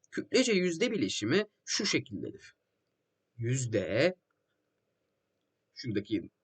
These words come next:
yani karbon, buradaki periyodik cetvelden de şey yapabiliriz. Yüzde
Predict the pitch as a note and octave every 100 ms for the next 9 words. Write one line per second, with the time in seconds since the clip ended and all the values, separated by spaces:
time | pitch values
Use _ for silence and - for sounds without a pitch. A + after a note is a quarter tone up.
0 | _ G#2 - C3 - B2 F#2+ F#2 A#2 C#3+
1 | D#3+ A2 - - F#2 C#2 G#2+ A#2 C#2 -
2 | D2+ C2 C#2 - - D#2+ - C2 C2 B2
3 | F3 - _ _ _ F3 D#3+ D3 F3 F3